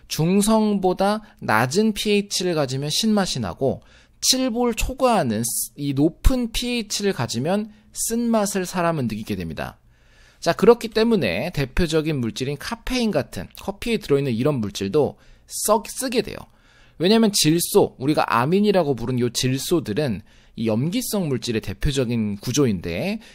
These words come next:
그래서 질소들이 들어있는 물질을 우리가 먹었을 때 혀는 쓴맛을 느낍니다. 그것 때문에 염기는 대부분 쓴 것이고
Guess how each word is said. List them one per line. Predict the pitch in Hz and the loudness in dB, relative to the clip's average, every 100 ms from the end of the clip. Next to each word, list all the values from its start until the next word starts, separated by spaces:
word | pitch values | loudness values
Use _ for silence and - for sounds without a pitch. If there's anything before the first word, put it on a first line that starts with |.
| - | -8
그래서 | 147 160 | -2 -2
질소들이 | 160 139 139 135 208 190 175 | -2 0 0 2 0 2 0
들어있는 | - 127 127 131 113 | -2 -2 0 0 -2
물질을 | 104 101 117 117 175 | -4 -6 -4 -2 -2
우리가 | 143 104 113 | -2 -4 -4
먹었을 | 95 98 117 - 87 | -6 -4 -4 -4 -8
때 | - 170 180 | -6 -6 -6
혀는 | - 214 117 143 190 - _ | -6 -4 -4 -4 -8 -14 _
쓴맛을 | - - 220 202 147 | -8 -4 0 -2 -2
느낍니다. | 113 - 87 65 57 - _ _ | -6 -6 -8 -8 -14 -16 _ _
그것 | - 143 170 | -4 0 0
때문에 | - 165 160 185 226 226 _ | 0 -2 0 0 -2 -4 _
염기는 | 113 113 117 120 147 | -2 0 0 0 -2
대부분 | 147 92 107 110 | -4 -4 -2 -2
쓴 | - 185 | -2 0
것이고 | 175 135 - - 82 147 220 | 0 0 -4 -4 -2 0 -4